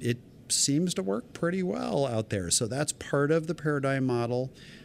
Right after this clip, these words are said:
Uh, second part, the care transformation means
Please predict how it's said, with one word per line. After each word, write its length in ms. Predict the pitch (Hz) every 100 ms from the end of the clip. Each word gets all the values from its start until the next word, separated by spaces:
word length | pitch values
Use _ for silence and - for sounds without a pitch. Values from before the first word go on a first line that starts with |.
| -
Uh, 300 | - 110 107 107
second 420 | - 135 165 151
part, 280 | - 139 131
the 160 | 123 110
care 440 | - - 127 131
transformation 1000 | - 143 131 - 120 110 110 120 135 117
means 720 | 113 120 131 110 123 -